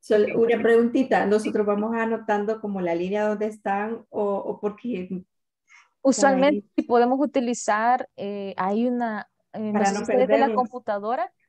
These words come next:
Speaker 2: Ajá, si está desde la computadora.
Speaker 1: Ah.
Speaker 2: Puede utilizar, este, puede tomar la captura y ahí lo va subrayando.
Speaker 1: Ajá.
Speaker 2: Ajá,
Speaker 1: Ok.
Speaker 2: lo podemos hacer desde, desde la computadora.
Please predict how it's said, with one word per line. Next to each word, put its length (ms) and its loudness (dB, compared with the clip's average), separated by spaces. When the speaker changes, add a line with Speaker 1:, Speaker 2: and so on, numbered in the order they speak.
Speaker 2:
Ajá, 220 -12
si 80 -12
está 160 -4
desde 160 -6
la 100 -6
computadora. 840 -8
Speaker 1:
Ah. 60 -6
Speaker 2:
Puede 200 2
utilizar, 640 -2
este, 680 -6
puede 220 -6
tomar 260 -6
la 140 -2
captura 520 -4
y 60 -6
ahí 160 -6
lo 140 -8
va 100 -6
subrayando. 920 -6
Speaker 1:
Ajá. 680 -8
Speaker 2:
Ajá, 200 -6
Speaker 1:
Ok. 60 -6
Speaker 2:
lo 120 -6
podemos 340 -6
hacer 280 -6
desde, 380 -6
desde 220 -2
la 140 0
computadora. 840 -4